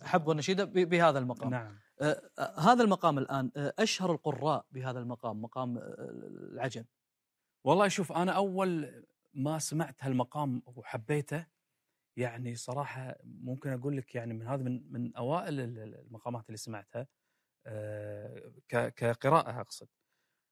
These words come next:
Speaker 2: سمعتها من القارئ، آه، عبد الله الخليفي رحمة الله عليه. أنا كنت أتابع يعني، آه، الحرم خصوصًا في ليلة سبعة وعشرين أو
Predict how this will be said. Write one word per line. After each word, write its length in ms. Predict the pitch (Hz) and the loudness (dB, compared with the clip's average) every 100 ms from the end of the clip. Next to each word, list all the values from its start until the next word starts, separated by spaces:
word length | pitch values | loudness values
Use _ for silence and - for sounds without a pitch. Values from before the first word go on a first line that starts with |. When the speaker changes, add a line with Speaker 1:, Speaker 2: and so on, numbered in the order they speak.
| _ | _
Speaker 2:
سمعتها 720 | - 131 151 175 131 143 170 | -8 -2 0 -2 -6 -4 -2
من 340 | 175 151 156 147 | 2 2 0 -2
القارئ، 920 | 127 123 113 113 - 156 160 165 - _ - | -2 -4 -6 -8 0 0 2 -2 -6 _ -14
آه، 600 | 143 110 107 107 107 107 | -10 -10 -10 -12 -14 -14
عبد 220 | 107 107 | -14 -6
الله 120 | 147 127 | -4 -4
الخليفي 440 | - 113 113 _ _ _ _ _ _ _ _ _ _ _ | -6 -12 -14 _ _ _ _ _ _ _ _ _ _ _
رحمة 220 | 117 - 107 104 | -16 -14 -14 -14
الله 140 | 123 | -18
عليه. 200 | 135 _ _ _ _ _ - | -18 _ _ _ _ _ -10
أنا 80 | 117 | -8
كنت 220 | 117 135 | -6 -6
أتابع 480 | 135 156 170 165 139 - | -4 0 2 2 -2 -4
يعني، 540 | 123 120 120 117 110 - _ _ _ - | -6 -4 -6 -8 -8 -14 _ _ _ -10
آه، 920 | 113 110 110 110 107 117 - 123 - _ 123 | -6 -4 -4 -6 -8 -10 -14 -20 -20 _ -14
الحرم 520 | - 156 160 175 165 _ _ _ _ _ - | -2 0 2 0 -6 _ _ _ _ _ -10
خصوصًا 380 | - 165 - 135 | -6 -4 -4 -6
في 160 | - | -2
ليلة 160 | 131 147 | -2 -2
سبعة 260 | - 127 | -2 -6
وعشرين 480 | 117 113 120 131 147 _ _ _ _ _ - | -6 -8 -6 -6 -6 _ _ _ _ _ -8
أو 260 | 113 117 | -8 -8